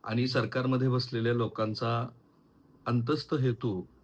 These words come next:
हे सर्वसामान्यांचं नुकसान व्हावं आणि कॉर्पोरेट हाऊसेस किंवा प्रायव्हेट एंटिटी ज्या आहेत, म्हणजे खाजगी उद्योजक, त्यांचं हित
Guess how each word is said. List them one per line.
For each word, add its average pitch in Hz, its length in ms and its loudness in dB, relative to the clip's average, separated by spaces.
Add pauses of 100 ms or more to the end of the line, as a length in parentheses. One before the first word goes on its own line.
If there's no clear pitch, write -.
(260)
हे 113 80 -2
सर्वसामान्यांचं 127 960 0
नुकसान 127 380 -4
व्हावं 113 340 0 (600)
आणि 131 160 -2
कॉर्पोरेट 135 500 0
हाऊसेस 135 420 -2
किंवा 135 200 -2
प्रायव्हेट 131 460 0
एंटिटी 123 380 -2
ज्या 110 180 -2
आहेत, 85 200 -8
म्हणजे - 500 -12
खाजगी 127 240 -4
उद्योजक, 95 440 -2 (680)
त्यांचं 123 320 2
हित 160 240 0